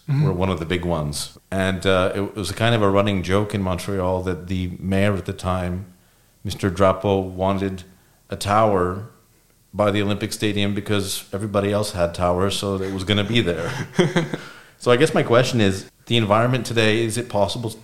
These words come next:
Speaker 2: to still push through nonsense, which
Speaker 1: Mm.
Speaker 2: is not really, because even if you look at, for example, the Twin Towers, the tragic Twin Towers,
Speaker 1: Mm.
Speaker 2: there was a lot of public opposition to those at the beginning.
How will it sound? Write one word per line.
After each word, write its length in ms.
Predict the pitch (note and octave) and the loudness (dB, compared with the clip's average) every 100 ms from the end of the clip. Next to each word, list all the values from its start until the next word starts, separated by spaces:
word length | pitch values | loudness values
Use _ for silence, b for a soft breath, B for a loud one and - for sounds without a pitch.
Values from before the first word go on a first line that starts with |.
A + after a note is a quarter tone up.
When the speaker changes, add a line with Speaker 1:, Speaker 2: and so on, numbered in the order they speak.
| - | -12
Speaker 2:
to 80 | G2+ | -10
still 320 | - G#2+ G2+ | -4 -4 -4
push 300 | - G#2 - | -4 -6 -4
through 260 | G#2 G2+ | -2 0
nonsense, 880 | F#2 E2+ D#2+ D#2 G2+ G2 A2 - - b b b _ | 2 0 0 -2 -2 -4 -6 -10 -14 b b b _
which 160 | - A#2 | -6 -4
Speaker 1:
Mm. 40 | |
Speaker 2:
is 100 | F2 | -2
not 360 | G2+ F#2 F2+ E2+ | 0 0 -2 -4
really, 440 | F#2+ F#2+ F#2+ F#2 B B | -2 0 -2 -6 B B
because 220 | A#2 A#2 | -2 0
even 180 | D3+ E3+ | 0 0
if 100 | C#3 | 0
you 60 | B2 | -2
look 160 | B2 | 0
at, 260 | G#2+ - - | -2 -4 -8
for 60 | |
example, 320 | G#2+ G2+ G2+ G2 | -4 -2 -2 -4
the 80 | |
Twin 260 | F#2+ - G#2 | -4 -2 -2
Towers, 520 | F#2+ A2 A2+ E2 D2 | 2 2 2 0 -4
the 80 | - | -10
tragic 500 | - G2+ F#2+ F2+ - | -2 0 0 -2 -12
Twin 240 | - F2+ | -10 -8
Towers, 500 | E2+ E2 D#2+ E2 D#2+ C3+ | -6 -4 -2 -4 -6 -6
Speaker 1:
Mm. 240 | B2+ B2+ B B B _ | -6 -6 B B B _
Speaker 2:
there 80 | G#2 | -6
was 100 | E2+ | -2
a 60 | F2+ | 0
lot 280 | F#2+ G2+ G#2+ | 6 6 4
of 120 | - | 0
public 300 | G2+ F#2+ - | 0 0 0
opposition 520 | F2 F2 F#2+ F#2 G2 | -2 -2 -4 -4 -4
to 100 | F#2 | -4
those 260 | F2+ F2 E2 | -2 -2 -2
at 60 | |
the 80 | F2 | -8
beginning. 680 | E2 F2 F2+ F2+ F2 E2+ | -8 -6 -4 -4 -4 -6